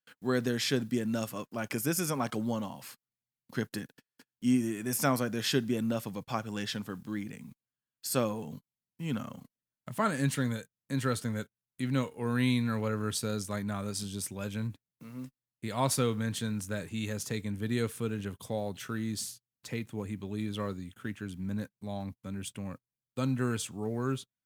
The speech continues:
Speaker 2: and made molds of large round footprints with backwards facing claws. Um, he has also collected hair and twenty-two pounds of feces, which are undergoing an analysis, and is hoping D N A in their hair can be compared to D N A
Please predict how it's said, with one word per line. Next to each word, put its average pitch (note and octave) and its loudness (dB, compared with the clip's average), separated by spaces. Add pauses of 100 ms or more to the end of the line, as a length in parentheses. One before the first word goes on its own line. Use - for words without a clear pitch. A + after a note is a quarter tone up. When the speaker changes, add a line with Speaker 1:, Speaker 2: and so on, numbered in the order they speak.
(320)
Speaker 2:
and A#2 0
made B2 4
molds B2 2
of G#2 -2
large A2+ 0
round A2 0
footprints G#2+ -6
with G2 -8
backwards G#2 -6 (280)
facing G2 -6
claws. F2+ -10 (1120)
Um, F#2+ -6 (960)
he A2 -4
has G#2 -2
also A#2 -2
collected A2+ -4
hair A#2+ 0
and G#2+ -2
twenty-two B2 -4
pounds A2+ -2
of G#2+ -6
feces, G#2 -4
which F#2 -10
are G2 -4
undergoing G#2 -4
an G2 -2
analysis, G2 -6
and F#2+ -6
is F2+ -10
hoping G#2+ -6
D G#2 -4
N G2+ -2
A G2+ -4
in F#2+ -6
their F#2 -6
hair F#2+ -6
can F#2+ -8
be F#2 -8
compared G2 -8
to F#2 -8
D G2+ -6
N G2+ -2
A G2 -4